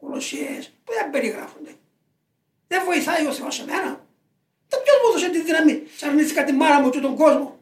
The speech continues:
και το γάμο και, και βρέθηκα εδώ. Και θεωρώ, θεωρώ τρυφήν την εξορία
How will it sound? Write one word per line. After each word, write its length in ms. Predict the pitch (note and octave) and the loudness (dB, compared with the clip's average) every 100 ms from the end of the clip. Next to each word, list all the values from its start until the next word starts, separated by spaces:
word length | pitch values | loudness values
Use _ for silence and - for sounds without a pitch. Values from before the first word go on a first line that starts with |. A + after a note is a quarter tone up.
| _ | _
και 100 | - | -4
το 140 | C4 C#4 | -2 0
γάμο 380 | C4 D#4 D4 C4 | 2 2 4 2
και, 220 | C#4 C4+ | 0 -4
και 300 | - - B3 | -8 -12 -4
βρέθηκα 360 | C#4 C4 - A#3+ | 0 0 0 -2
εδώ. 320 | A3 - - _ _ _ _ | -2 -8 -16 _ _ _ _
Και 120 | - | -6
θεωρώ, 680 | C4+ D4 C4+ D#4+ D#4 C#4 - - _ _ | 0 2 4 6 4 4 0 -18 _ _
θεωρώ 420 | - B3 C4 D#4+ | -4 -2 0 0
τρυφήν 480 | - B3+ - F4+ D4 | 0 -2 4 4 4
την 100 | C4 | 2
εξορία 680 | B3+ C4 C#4+ D4 A3 - | 0 -2 -2 -2 -2 -8